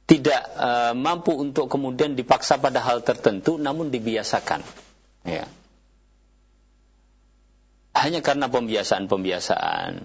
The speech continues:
ya, bukan karena, eh, keterpaksaan dia melakukan itu, ya. Dan usia-usia tertentu memang dia masih banyak bermain. Eh,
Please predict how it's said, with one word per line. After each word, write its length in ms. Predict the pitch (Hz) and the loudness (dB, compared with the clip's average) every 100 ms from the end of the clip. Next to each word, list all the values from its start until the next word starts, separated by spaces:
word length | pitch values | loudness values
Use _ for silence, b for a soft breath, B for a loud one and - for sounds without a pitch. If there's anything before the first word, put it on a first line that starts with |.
| 90 | -6
ya, 240 | 92 107 | -4 -2
bukan 400 | 113 123 135 131 | 2 4 4 0
karena, 340 | 117 110 113 120 123 | 0 -2 -2 -4 -2
eh, 260 | 101 101 95 | -2 -2 -4
keterpaksaan 800 | 92 110 120 - 110 - 127 113 | -2 2 2 0 -2 0 -2 -4
dia 160 | 104 98 | -4 -4
melakukan 560 | 95 92 - 92 92 92 | -2 -4 -2 -2 -2 -4
itu, 400 | 87 90 80 - 101 | -6 -6 -6 -8 -8
ya. 160 | 85 - - _ _ _ _ _ _ | -8 -8 -16 _ _ _ _ _ _
Dan 160 | 98 98 | 2 2
usia-usia 500 | 101 135 113 104 113 | -2 0 0 0 -2
tertentu 540 | - 110 113 104 113 104 | 0 -2 -2 -2 -2 -2
memang 260 | 98 95 | -4 -4
dia 140 | 92 98 | -2 -4
masih 240 | 92 - | -4 -4
banyak 240 | 92 92 87 | -4 -2 -4
bermain. 640 | 92 92 92 90 90 90 | -4 -2 -4 -4 -6 -8
Eh, 320 | 90 87 | -6 -6